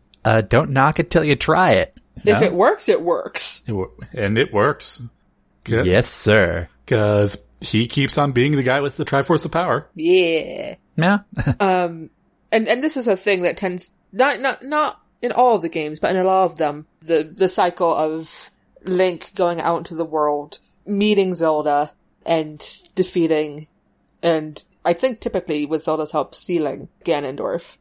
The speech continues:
Speaker 1: Usually with the Master Sword as well.
Speaker 3: Yeah.
Speaker 2: Yeah.
Speaker 1: Which is, like, the Sword of Evil's Bane, which is just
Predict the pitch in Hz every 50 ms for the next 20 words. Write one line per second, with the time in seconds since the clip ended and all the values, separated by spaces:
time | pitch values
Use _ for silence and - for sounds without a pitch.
0 | _ _ _ - - 127 123 127 151 170 170 - 165 151 151 147 139 123 123 117
1 | - - 123 110 101 92 95 98 - - - 110 95 - - 101 92 92 92 90
2 | 92 95 - 87 85 85 85 82 82 87 87 87 85 - - _ _ _ - 110
3 | 104 - - - - 220 196 180 - - - - 170 - 120 - - 117 104 98
4 | 95 92 - 110 95 90 92 - - - _ _ _ _ _ - - 104 104 92
5 | - - 165 175 170 147 147 147 131 - 185 196 170 160 170 156 127 - 165 160
6 | 147 131 117 107 101 98 107 110 - 127 110 - - 131 117 - - - -